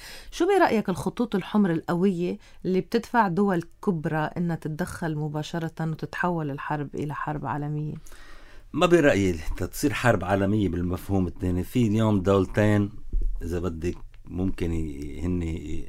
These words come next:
Speaker 2: عندهم القدرة على هالموضوع، يلي
Speaker 1: مم.
Speaker 2: هن روسيا ويلي والصين.
Speaker 1: نعم.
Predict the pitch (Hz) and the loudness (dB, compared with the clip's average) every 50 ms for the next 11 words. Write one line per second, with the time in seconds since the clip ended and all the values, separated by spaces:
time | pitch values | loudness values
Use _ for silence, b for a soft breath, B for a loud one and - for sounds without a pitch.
0 | - - - - - 101 101 92 95 90 85 80 80 - - 95 78 80 76 76 | -8 -12 -8 -4 -2 -2 -2 0 -2 -2 -4 -6 -6 -4 -4 -4 -2 -4 -8 -8
1 | 73 69 76 80 82 78 78 78 73 71 71 69 - - 98 101 98 95 104 107 | -8 -10 -8 -8 -6 -6 -6 -6 -8 -10 -10 -8 -4 0 2 2 2 2 0 0
2 | 98 95 90 87 92 95 - - 107 104 95 95 92 87 87 87 101 - - - | 0 0 0 0 0 -2 -2 -2 -2 -2 0 0 -2 -2 -4 -6 -8 -12 -16 -18
3 | - - 90 92 85 85 85 87 85 - - - - - - - - - 143 135 | -14 -10 -8 -6 -6 -6 -6 -8 -10 -10 -12 -12 -10 -10 -10 -10 -12 -12 -12 -14
4 | 123 - - 180 175 160 123 123 | -14 -12 -10 -6 -6 -4 -4 -6